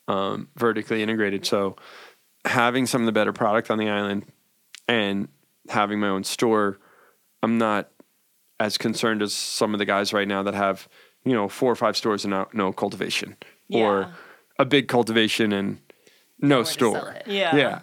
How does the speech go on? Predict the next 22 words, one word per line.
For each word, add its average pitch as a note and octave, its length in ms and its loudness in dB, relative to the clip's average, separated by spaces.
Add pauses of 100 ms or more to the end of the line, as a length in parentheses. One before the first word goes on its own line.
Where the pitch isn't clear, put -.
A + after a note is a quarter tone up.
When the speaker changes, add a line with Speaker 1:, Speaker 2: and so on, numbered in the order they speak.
Speaker 1:
So A#2 540 4
I A#2 140 4
kinda, A#2+ 500 2 (400)
I C#3 60 -2
kinda E3 200 2
modeled A#2+ 560 2 (160)
a B2+ 40 2
little A#2 200 4
after A2+ 240 4
what A2+ 120 2
I G#2+ 100 4
did A2 220 0
here, A#2 520 2 (280)
which B2+ 200 0
is A2+ 420 0 (960)
worst C#3 280 2
case C3+ 200 2
scenario, A2+ 800 2 (600)
I A2+ 140 2
got A2 220 2
a G#2+ 80 2
little G#2+ 400 0